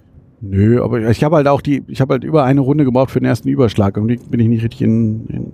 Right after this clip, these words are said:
in den Schwung gekommen. Als dann lief, naja, wenn's läuft, läuft's. Aber es läuft auf jeden Fall besser als bei, wo war das denn so ganz schlimm? In Lieseberg, glaub ich, da war es so ganz komisch eingebremst. Da bin ich,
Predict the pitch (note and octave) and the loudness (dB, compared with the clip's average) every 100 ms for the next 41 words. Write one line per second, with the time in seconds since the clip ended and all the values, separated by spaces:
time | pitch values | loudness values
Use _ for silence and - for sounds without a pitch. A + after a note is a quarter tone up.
0 | - - A#2 A2+ C3 B2 G#2 G#2 G#2+ B2 | -10 -4 -2 0 0 2 0 0 0 0
1 | B2+ _ _ - - - - - G#2 - | -4 _ _ -20 -20 -20 -18 -4 -2 0
2 | F#2+ G2+ C3+ - - - G#2+ G#2 A2 - | 0 2 0 -4 -12 -6 -4 -2 -4 0
3 | A2 A2 A2+ G#2 - - - _ _ _ | 0 0 0 -2 -4 -16 -20 _ _ _
4 | - - - - _ - A#2+ C3 C3+ C#3 | -20 -20 -20 -20 _ 0 2 2 2 2
5 | C3 B2 B2 C#3 C#3+ - A#2 - A#2+ B2+ | 2 2 0 0 0 0 -2 0 0 2
6 | A2 C#3 C#3+ C3+ B2 A#2+ A#2 C#3 - G2 | 0 -2 -2 0 -2 -2 -2 -2 -2 -2
7 | G2 G2+ D#3 C#3+ G2+ E2 - F2 G2 F#2 | -2 -2 -2 -2 -2 -4 -4 -4 -4 -2
8 | G#2+ G#2+ F#2+ G2 F#2+ G2 - - - - | -2 -2 -6 -8 -6 -6 -8 -10 -10 -10
9 | F2+ F2+ E2+ E2 F2+ G2 - G#2 - | -10 -10 -10 -10 -6 -6 -4 -6 -8